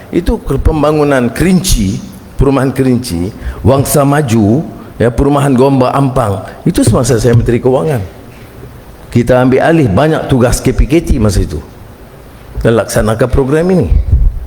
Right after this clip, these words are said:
Saya masih ingat kadang-kadang bila bincang minta tanah dari sebuah negeri, Selangor lah masa itu.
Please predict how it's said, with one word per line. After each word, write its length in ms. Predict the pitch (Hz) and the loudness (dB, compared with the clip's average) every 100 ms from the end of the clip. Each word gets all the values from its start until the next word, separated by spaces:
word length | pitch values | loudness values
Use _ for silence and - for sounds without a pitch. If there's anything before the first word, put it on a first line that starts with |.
| - - - - - - - 127 - - - - - | -12 -14 -20 -20 -20 -16 -8 -8 -8 -20 -20 -20 -6
Saya 160 | - 110 | 0 2
masih 320 | 113 104 120 | 2 2 0
ingat 80 | 127 | 0
kadang-kadang 400 | - 110 104 117 120 | 0 0 2 2 2
bila 160 | 107 | 2
bincang 480 | 104 107 117 110 98 - - | 0 0 0 0 0 -4 -2
minta 240 | 117 - | 0 0
tanah 320 | 60 127 139 - - - - - - - - - - | 0 0 4 4 4 2 -4 -10 -14 -16 -18 -18 -4
dari 160 | 92 101 | 0 2
sebuah 320 | 92 110 104 | 2 2 2
negeri, 400 | 107 104 117 180 | 0 0 0 0
Selangor 560 | - - 95 117 104 | -2 0 2 2 2
lah 80 | 110 | 2
masa 160 | 101 | 0
itu. 80 | 107 | 0